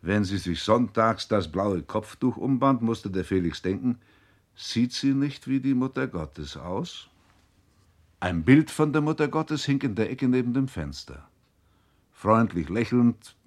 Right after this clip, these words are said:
blickte die Himmelsfrau in die Stube herab, und das liebe Jesulein, das sie auf dem Schoß trug, lächelte auch. Es hielt in der linken Hand einen goldenen Apfel, zum Zeichen dessen, dass es der Herr der Welt war,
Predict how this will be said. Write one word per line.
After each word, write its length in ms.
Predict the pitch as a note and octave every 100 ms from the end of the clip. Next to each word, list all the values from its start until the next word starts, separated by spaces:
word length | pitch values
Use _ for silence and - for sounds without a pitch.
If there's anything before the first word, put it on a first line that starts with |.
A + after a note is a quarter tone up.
| -
blickte 540 | B1+ C2+ G#2 B2 A#2+
die 80 | G#2+
Himmelsfrau 540 | A2+ A#2+ G#2 - G#2+
in 100 | G2
die 100 | D#2+
Stube 420 | - - C3+ C#3
herab, 360 | B2 B2 C3+ - _ _ _ _ _ _ _ -
und 140 | A#2+
das 100 | C#3
liebe 200 | E3 F#3
Jesulein, 540 | E3+ F#3 F3 F3+ F3
das 140 | D#3+ D#3
sie 80 | D3
auf 100 | C3
dem 160 | B2
Schoß 420 | G#2 - C3+ C3+
trug, 320 | - C#3 C3 - _ _ _ -
lächelte 600 | G#2+ G2 G#2+ G2+ A2+ -
auch. 420 | D#2 D2+ C#2 - _ _ _ _ _ _ _ _
Es 120 | G2+
hielt 180 | - G2+
in 100 | G2
der 100 | F2
linken 320 | F#2 A2 F#2
Hand 160 | G2 G2+
einen 220 | F2+ E2+
goldenen 400 | F2 F#2+ E2 D#2+
Apfel, 480 | - B2 - C#3 C#3 _ _ _ _ _
zum 240 | - F#2
Zeichen 500 | E2 - G#2+ A2+ A2
dessen, 360 | F#2+ G#2+ - G#2
dass 160 | F#2+ F2
es 140 | E2
der 100 | D#2+
Herr 200 | C#2+ D2
der 180 | C2+ C2
Welt 260 | F#2+ A2
war, 320 | - G2+ G2